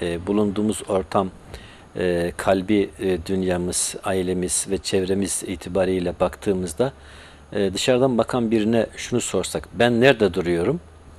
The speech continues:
diye bir soru sorsak, "Biz nerede duruyoruz?" diye bir soru sorsak, onun vereceği cevap şu: "Siz ezan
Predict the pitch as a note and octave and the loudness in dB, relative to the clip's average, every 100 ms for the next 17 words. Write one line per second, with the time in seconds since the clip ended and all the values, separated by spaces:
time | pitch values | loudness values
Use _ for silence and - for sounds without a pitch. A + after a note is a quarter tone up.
0 | - G2 F#2 - G2 G2+ - E2+ - D#2 | 0 2 2 -2 0 0 0 -4 -2 -6
1 | - G#2 F#2 G2+ G#2 G2+ F2+ F2+ F2 E2+ | -2 0 4 6 6 4 2 0 0 -2
2 | F2+ D#2+ E2+ G2 F#2+ - D#2 - C3 - | -4 -4 -4 -2 -2 -4 -8 -2 -2 -4
3 | - - - - - - B2+ E3+ E3 B2 | -16 -20 -20 -20 -20 -6 2 4 4 4
4 | A#2 A#2+ B2+ A#2 G#2+ - - D#2+ D#2 - | 4 4 2 4 2 0 -4 -6 -4 2
5 | C#3+ D#3 - - - - - - - - | 2 2 -2 -12 -20 -20 -20 -20 -20 -20
6 | - - A#2 A2+ C#3 C3+ | -20 -4 0 4 4 2